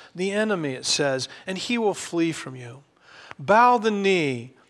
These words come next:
Fight back. Three, draw near. Look at the text, verse eight.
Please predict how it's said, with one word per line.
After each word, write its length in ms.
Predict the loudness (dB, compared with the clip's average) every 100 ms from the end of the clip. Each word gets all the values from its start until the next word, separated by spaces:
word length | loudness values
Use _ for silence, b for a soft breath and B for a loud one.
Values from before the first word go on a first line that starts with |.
| b -16
Fight 600 | -12 2 4 4 0 0
back. 640 | 4 4 2 -4 -14 -8
Three, 420 | 0 2 2 0
draw 480 | -2 -4 -2 0 0
near. 400 | 0 0 0 -2
Look 100 | -2
at 80 | -4
the 80 |
text, 400 | -2 0 -2 -4
verse 260 | -6 -4 -2
eight. 280 | -4 -6